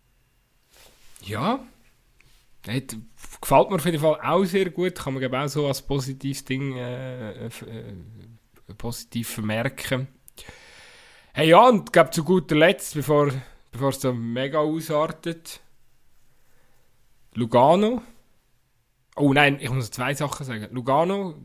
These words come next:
gestern gegen Stade Lausanne-Uschi. Wir nehmen am Donnerstag auf, gestern Mittwoch, ähm, Mittwochabend gespielt gewesen. Keine Ahnung, warum die am Mittwoch gespielt haben gegen Stade Lausanne-Uschi.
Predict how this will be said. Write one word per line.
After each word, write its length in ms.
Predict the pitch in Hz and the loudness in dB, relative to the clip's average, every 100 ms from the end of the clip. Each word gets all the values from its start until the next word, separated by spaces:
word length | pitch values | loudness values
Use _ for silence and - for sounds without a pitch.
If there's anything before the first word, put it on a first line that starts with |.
| - | -8
gestern 380 | 143 147 - 165 | -4 -2 -4 -4
gegen 240 | 143 127 127 | -4 -4 -4
Stade 300 | - 131 127 | -2 -2 -2
Lausanne-Uschi. 540 | 127 131 147 151 165 | -4 -4 -4 -2 -2
Wir 80 | 131 | -2
nehmen 220 | 123 120 | -2 -2
am 120 | 120 | 0
Donnerstag 380 | 127 143 - 151 | 0 0 -2 -2
auf, 200 | 151 - | -2 -2
gestern 380 | 123 123 - 127 | -4 -4 -6 -4
Mittwoch, 480 | 131 131 139 131 - | -4 0 0 0 -2
ähm, 320 | 120 123 120 | -2 -2 -4
Mittwochabend 520 | 120 120 127 127 131 | -4 -4 -2 -2 -2
gespielt 300 | - 135 127 | -4 -4 -4
gewesen. 180 | - - | -8 -4
Keine 220 | 127 139 | 4 8
Ahnung, 280 | 156 170 143 | 8 8 4
warum 180 | 143 143 | 2 4
die 120 | 151 | 4
am 100 | 151 | 6
Mittwoch 320 | 160 160 175 | 2 2 -2
gespielt 340 | - 170 170 | 0 0 2
haben 140 | 170 165 | 4 4
gegen 180 | 170 135 | 2 2
Stade 320 | 139 170 175 | 6 6 6
Lausanne-Uschi. 640 | 180 156 160 170 - 170 | 4 4 0 -2 -6 -10